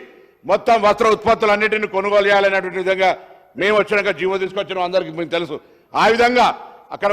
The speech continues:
వారిని ఆదుకోవడానికి ప్రయత్నం చేస్తున్నాం అధ్యక్ష. తప్పకుండా మీ కన్సర్న్, మాకున్నటువంటి బాధ్యత, మీలాంటి మార్గదర్శకత్వంలో ముఖ్యమంత్రి గారి సూచన మేరకు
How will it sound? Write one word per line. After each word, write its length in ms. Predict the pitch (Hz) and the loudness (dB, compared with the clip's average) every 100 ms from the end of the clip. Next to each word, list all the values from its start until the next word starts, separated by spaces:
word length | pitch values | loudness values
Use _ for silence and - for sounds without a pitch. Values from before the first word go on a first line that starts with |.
| 202 | 2
వారిని 180 | 190 185 | 2 2
ఆదుకోవడానికి 440 | 208 214 208 196 | 0 2 2 2
ప్రయత్నం 280 | 185 185 196 | -4 -2 -4
చేస్తున్నాం 280 | 185 190 180 | -4 -2 -4
అధ్యక్ష. 240 | 170 190 233 247 - - _ - | -4 -4 -2 -2 -4 -20 _ -6
తప్పకుండా 460 | 170 240 226 254 190 - - - _ _ 139 | 0 2 2 4 2 0 -14 -20 _ _ -6
మీ 80 | 180 | -2
కన్సర్న్, 500 | 180 202 202 226 226 233 - - - _ 98 | -2 -2 2 2 4 0 -2 -16 -20 _ -4
మాకున్నటువంటి 640 | 151 226 214 214 214 220 185 185 | 2 2 2 -2 0 -2 0 2
బాధ్యత, 360 | 214 226 - 233 226 - - - 117 | 2 0 2 2 0 -6 -20 -20 -2
మీలాంటి 360 | 180 226 220 196 | 2 4 2 2
మార్గదర్శకత్వంలో 800 | 196 233 226 220 214 208 226 233 233 - - - | 0 2 0 -2 -4 -4 -2 -2 -4 -10 -20 -14
ముఖ్యమంత్రి 440 | 156 226 220 202 220 | -4 0 0 2 2
గారి 120 | 196 | 2
సూచన 240 | 196 202 214 220 | -2 -2 -2 2
మేరకు 280 | 233 220 | 2 2